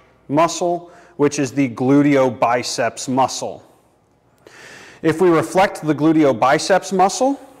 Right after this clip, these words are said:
and now look just again on the caudal aspect of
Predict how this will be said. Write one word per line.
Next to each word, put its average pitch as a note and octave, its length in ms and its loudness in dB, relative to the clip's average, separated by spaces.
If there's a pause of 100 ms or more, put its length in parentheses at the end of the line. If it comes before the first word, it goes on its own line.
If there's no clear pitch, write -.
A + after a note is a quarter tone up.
(580)
and D3+ 180 0
now D#3+ 220 4
look F3 320 2
just E3 360 0
again D#3+ 320 2
on C#3+ 200 2
the C3+ 80 -2
caudal D#3 560 2
aspect D3+ 720 -2 (1120)
of E3+ 500 2